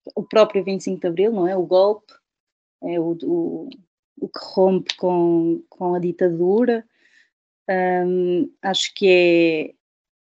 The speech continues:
é, é fundamental comemorarmos, não é? E o que é que ele representa para toda a gente? Eu acho que ele, eh, representa muito em concreto a ruptura com,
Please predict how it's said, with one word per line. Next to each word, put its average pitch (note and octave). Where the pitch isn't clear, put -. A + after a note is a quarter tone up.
é, F3+
é F#3+
fundamental G3
comemorarmos, F3
não D#3+
é? E3
E A#3
o -
que B3
é B3
que -
ele A3+
representa G3
para G3+
toda G3+
a G3
gente? F3+
Eu G3+
acho G3+
que A3
ele, A3
eh, G3+
representa A3
muito A#3
em A3
concreto B3
a G3
ruptura G#3
com, D#3